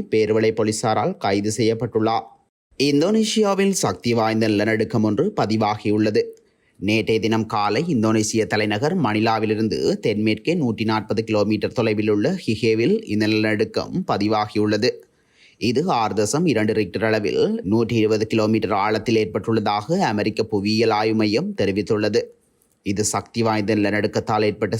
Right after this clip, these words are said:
சேதங்கள் குறித்து உடனடியாக எந்த தகவல்களும் இதுவரை வெளியாகவில்லை.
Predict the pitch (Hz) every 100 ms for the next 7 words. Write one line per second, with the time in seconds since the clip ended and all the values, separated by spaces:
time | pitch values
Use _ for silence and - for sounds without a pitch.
0 | - 98 101 110 107 110 107 - 170 123
1 | 107 104 107 101 117 107 104 107 113 110
2 | 113 110 180 147 107 110 110 107 104 104
3 | 101 107 104 110